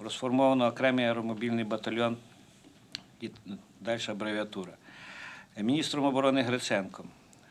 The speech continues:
шістнадцять, е, шістнадцята ам-, а-, оперативно-мобільна бригада. Міністром оборони Шкідченком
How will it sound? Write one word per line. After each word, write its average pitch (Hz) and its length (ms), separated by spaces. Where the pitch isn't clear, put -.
шістнадцять, 120 800
е, 98 460
шістнадцята - 580
ам-, 117 420
а-, 117 320
оперативно-мобільна 113 920
бригада. 101 460
Міністром 131 440
оборони 127 460
Шкідченком - 640